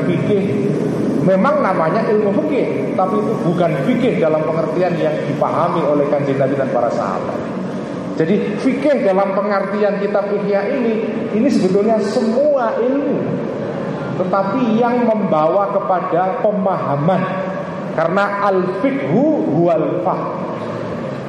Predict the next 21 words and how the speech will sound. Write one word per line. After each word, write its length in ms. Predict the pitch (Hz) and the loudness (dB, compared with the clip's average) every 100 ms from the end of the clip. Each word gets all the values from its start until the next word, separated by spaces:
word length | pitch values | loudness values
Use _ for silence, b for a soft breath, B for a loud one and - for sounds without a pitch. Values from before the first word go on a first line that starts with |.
| - | -2
Fikih 480 | 170 - 277 285 - | -2 0 0 0 -2
artinya 400 | 185 185 185 202 | -2 -2 0 0
adalah 240 | 196 180 | 0 0
pemahaman. 580 | 175 147 127 - - - - - - - - | -2 -2 -2 -4 -6 -6 -8 -8 -8 -8 -4
Pemahaman 640 | 147 160 147 165 214 208 | 0 2 2 2 2 2
tentang 300 | 190 185 180 156 | 2 0 0 -2
jalan 300 | 147 131 165 160 | 0 0 0 0
menuju 240 | 147 147 | -2 -2
kepada 400 | 151 139 120 104 | 0 0 2 0
akhirat. 280 | - - - - - - - - - - - - - - | -2 -2 -4 -6 -6 -8 -8 -8 -8 -8 -8 -8 -8 -4
Kalau 320 | 151 151 160 | 0 2 2
ilmu 320 | 240 294 285 | 2 4 2
fikih 560 | 233 214 - 240 - 156 | 2 0 2 2 2 2
yang 160 | 190 185 | 2 2
namanya 400 | 185 185 185 180 | 2 2 2 2
fikih 320 | 202 - 196 - | 0 0 0 0
tidak 320 | - - - | 0 0 0
membawa 880 | 175 156 143 147 156 143 - 117 170 | 0 2 2 4 2 2 -2 -2 0
orang 400 | - 175 160 156 | 2 2 2 0
yang 80 | 151 | 0
belajar 480 | 139 131 123 147 127 | 0 0 2 0 0